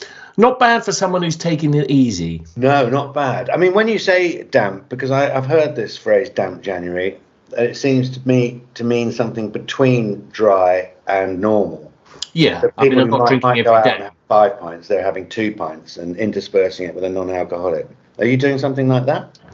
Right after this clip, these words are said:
Speaker 1: Uh, no. Um, <laughs>
Speaker 2: Appreciate your honesty.
Speaker 1: Uh, I am having a few days off a week, of, uh, but I was doing that anyway. Probably, maybe,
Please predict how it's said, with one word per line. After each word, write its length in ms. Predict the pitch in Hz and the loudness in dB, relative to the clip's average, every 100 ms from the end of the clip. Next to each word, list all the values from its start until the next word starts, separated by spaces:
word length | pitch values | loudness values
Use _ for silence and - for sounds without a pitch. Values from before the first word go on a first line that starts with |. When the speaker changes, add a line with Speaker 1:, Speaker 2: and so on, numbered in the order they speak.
| - _ - | -20 _ 0
Speaker 1:
Uh, 540 | 156 156 160 156 160 160 | 2 4 2 2 0 -2
no. 400 | 131 95 85 - - - _ | -2 -2 -4 -12 -20 -20 _
Um, 240 | 143 135 139 - - | 0 0 0 -6 2
<laughs> 520 | - - - 147 - - - _ - | 2 2 -6 -8 -2 -2 -2 _ -6
Speaker 2:
Appreciate 840 | - 185 165 185 - 143 131 127 | -2 -2 -2 -6 -4 -2 4 4
your 220 | 123 120 | 6 4
honesty. 520 | 101 - - - 92 - - | 4 0 -10 -8 -8 -8 -4
Speaker 1:
Uh, 140 | 127 - - | -4 -4 -2
I 180 | 139 180 | 0 2
am 100 | 156 | 0
having 260 | 147 139 | -2 -2
a 40 | 127 | -2
few 200 | 135 127 | 0 0
days 260 | 117 107 | 0 0
off 200 | 107 101 98 | -2 -4 -4
a 40 | |
week, 380 | 87 90 92 - | -6 -8 -8 -8
of, 160 | 92 - | -8 -4
uh, 320 | 104 98 95 | -2 0 -2
but 300 | 90 95 - | -4 -6 -2
I 60 | 95 | -2
was 160 | 95 | -2
doing 360 | 85 107 98 95 | 0 4 4 4
that 220 | 92 90 | -4 -4
anyway. 320 | 95 92 87 | -4 -2 -2
Probably, 480 | 92 185 180 120 104 | 0 2 2 0 -2
maybe, 320 | 110 123 117 | -2 -2 -2